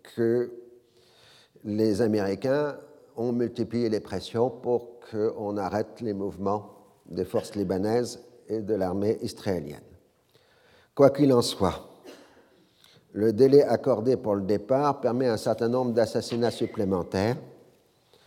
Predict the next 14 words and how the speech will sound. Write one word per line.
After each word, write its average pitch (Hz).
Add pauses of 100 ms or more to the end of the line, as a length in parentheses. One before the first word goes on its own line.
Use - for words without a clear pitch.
(180)
ce -
qui 107
pose 117
la 101
question 110
de 104
savoir 117
ce -
que 107
le 101
commandement 107
israélien 98
savait 117
précisément 110